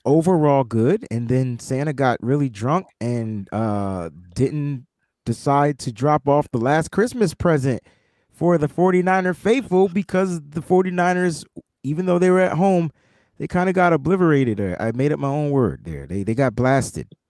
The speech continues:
Um, but, you know, watching the film, I felt good. I don't know why. Like, you know what I mean? I knew, I do know why, but, but after going back, watching the film, watching the game again,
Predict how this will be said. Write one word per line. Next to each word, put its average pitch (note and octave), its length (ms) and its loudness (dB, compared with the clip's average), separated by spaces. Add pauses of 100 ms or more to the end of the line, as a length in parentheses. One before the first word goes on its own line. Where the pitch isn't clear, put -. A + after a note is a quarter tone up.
(120)
Um, D#2 580 -8 (520)
but, D3+ 180 0
you E3+ 80 0
know, E3 200 4
watching D#3+ 480 2
the D#3+ 80 0
film, D3 680 0 (960)
I B2 80 -4
felt C#3+ 300 0
good. A#2 380 0 (460)
I B2+ 80 0
don't D#3 160 4
know D3 140 4
why. B2 520 0 (340)
Like, C3+ 240 -2
you C#3 100 -2
know C#3 100 -2
what C#3 120 -2
I C3+ 60 -2
mean? D#3+ 300 -4 (320)
I F#3+ 160 4
knew, C4+ 200 2
I G#3 100 2
do B3+ 200 2
know G#3 160 2
why, C#3+ 520 2 (300)
but, E3 180 -2 (100)
but E3 200 -2
after F#3+ 280 0
going F3 260 2
back, E3+ 200 2
watching C#3+ 360 0
the E3+ 80 0
film, D3+ 480 -2 (420)
watching C3 360 -4
the E3+ 100 4
game D3+ 300 2
again, C#3+ 520 -2